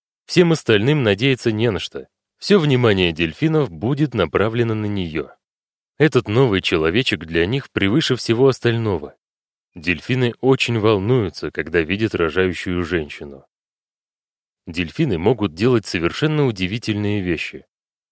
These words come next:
Дети, родившиеся с акушерами-дельфинами, необычные дети. По крайней мере, в России это так. Из всего, что я пока прочитал,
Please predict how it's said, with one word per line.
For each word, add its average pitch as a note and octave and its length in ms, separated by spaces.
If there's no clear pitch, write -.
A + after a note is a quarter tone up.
Дети, G#2 340
родившиеся F2 720
с - 60
акушерами-дельфинами, F2 1200
необычные A#2 760
дети. G2+ 400
По C#3+ 80
крайней D#3+ 300
мере, D3+ 220
в F#2 60
России C#3 440
это G#2+ 300
так. - 320
Из F#2 180
всего, G#2+ 320
что - 160
я E2+ 160
пока F2+ 240
прочитал, B2 580